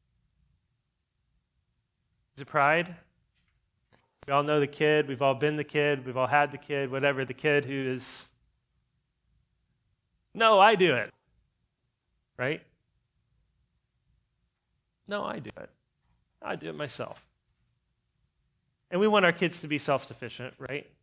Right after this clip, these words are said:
There's a certain pride we take when our kids are like, "I'm do-, I'll do it."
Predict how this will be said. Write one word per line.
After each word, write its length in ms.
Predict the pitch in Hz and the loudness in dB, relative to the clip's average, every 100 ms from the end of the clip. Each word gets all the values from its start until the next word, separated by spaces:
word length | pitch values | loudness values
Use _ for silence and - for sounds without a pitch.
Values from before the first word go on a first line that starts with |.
| _ _ _ _ _ | _ _ _ _ _
There's 180 | 143 143 | -6 -2
a 40 | |
certain 200 | 165 139 | -2 -2
pride 280 | - 139 131 | -2 -2 -2
we 80 | 123 | -6
take 300 | 131 127 127 | -8 -8 -6
when 100 | 123 | -8
our 60 | |
kids 260 | 120 131 120 | -6 -8 -8
are 60 | 123 | -4
like, 260 | 123 117 _ _ _ _ _ _ - | -4 -6 _ _ _ _ _ _ -14
"I'm 240 | 285 370 170 | -4 -2 -4
do-, 240 | 151 - - | -8 -12 0
I'll 160 | - | 0
do 160 | 147 131 | 2 -2
it." 140 | 113 | -6